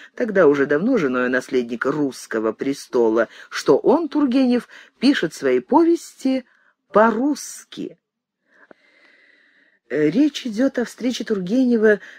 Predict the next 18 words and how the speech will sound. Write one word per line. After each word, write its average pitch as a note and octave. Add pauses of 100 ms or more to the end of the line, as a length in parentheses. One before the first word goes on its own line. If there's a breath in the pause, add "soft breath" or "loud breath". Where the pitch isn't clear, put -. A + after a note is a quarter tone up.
в -
тысяча A3+
восемьсот G3+
семьдесят G3+
девятом F3+
году E3+
с -
Александром A3+
Третьим, C3
тогда F#3+
еще A3+
наследником A#2+
престола, A#2
и F3+
его F#3
женой G#3
Марией A#3
Федоровной A#2